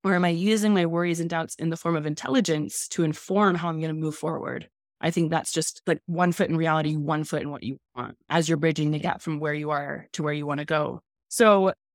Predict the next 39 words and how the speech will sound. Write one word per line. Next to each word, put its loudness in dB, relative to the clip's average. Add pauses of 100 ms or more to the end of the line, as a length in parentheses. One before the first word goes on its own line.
(140)
one 6
of 8
the 4
things 4
that 2
I 2
said -4
that -6
I 0
think -4 (120)
I 2
wanna 4 (100)
kinda 0
talk -4
more 4
about 4
is, 0 (160)
and 0
I 4
don't 0
engage -4
in -6
worry -6
or -8
doubt. -4 (320)
And 4 (120)
like 0
I 2
said, -2
it's -6
not 0
that -2
worry 2
and 0
doubt 0
shows -4
up -4
as, -8
like, -6